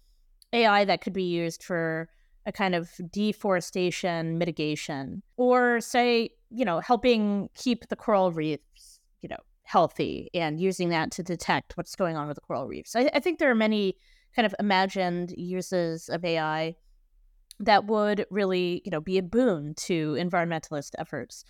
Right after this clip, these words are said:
But the question is, like, and this is, this comes up a lot with the kind of experiences that we're having with aim lab, is does the tech actually do what you think it's going to do?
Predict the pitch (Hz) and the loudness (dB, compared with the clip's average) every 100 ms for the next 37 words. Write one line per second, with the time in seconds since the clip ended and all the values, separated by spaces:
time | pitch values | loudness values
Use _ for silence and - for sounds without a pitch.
0 | - 247 262 302 311 277 208 - 185 - | -4 0 2 2 2 2 0 0 -2 -2
1 | - 214 214 208 185 - 202 220 - - | -2 -2 0 -4 -6 -12 -12 -10 -8 -4
2 | 196 185 180 196 269 220 196 196 185 170 | -2 -2 -2 4 8 8 4 -2 -2 -2
3 | - - 185 190 175 170 - - 196 175 | -4 -12 -2 2 4 2 -2 -4 -4 -2
4 | 175 - 202 190 190 175 - 170 170 170 | -6 -6 0 2 2 -2 -6 -6 -6 -4
5 | 165 175 165 156 - 277 254 180 165 165 | -2 -2 -2 -6 0 4 4 4 0 -4
6 | - _ _ _ - 214 202 - - 294 | -10 _ _ _ -4 -4 -4 -8 4 6
7 | 349 381 - 226 226 - 208 202 269 226 | 6 2 4 4 4 2 0 0 0 0
8 | 170 170 170 170 170 170 _ - 175 170 | 0 -2 0 -2 -4 -6 _ -10 2 4
9 | 165 - _ _ _ _ - 180 180 175 | 4 2 _ _ _ _ -8 -2 0 0
10 | 180 - 247 240 - - 160 151 - - | -2 4 4 4 -2 -6 -4 -4 -8 -14